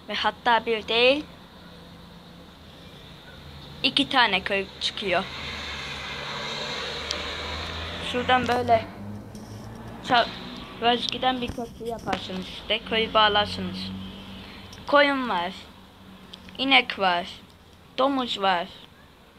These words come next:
Tarlalar, evler,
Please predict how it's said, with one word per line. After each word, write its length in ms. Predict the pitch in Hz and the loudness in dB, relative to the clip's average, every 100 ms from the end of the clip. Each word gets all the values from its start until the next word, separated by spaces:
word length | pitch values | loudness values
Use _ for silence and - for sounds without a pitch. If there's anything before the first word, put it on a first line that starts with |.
| - - - - - - - - - - - | -20 -20 -20 -20 -20 -20 -18 -16 -18 -20 -2
Tarlalar, 640 | 262 254 233 185 175 175 - - | 4 4 4 2 2 -2 -4 0
evler, 540 | 233 240 220 202 180 | 4 4 4 4 4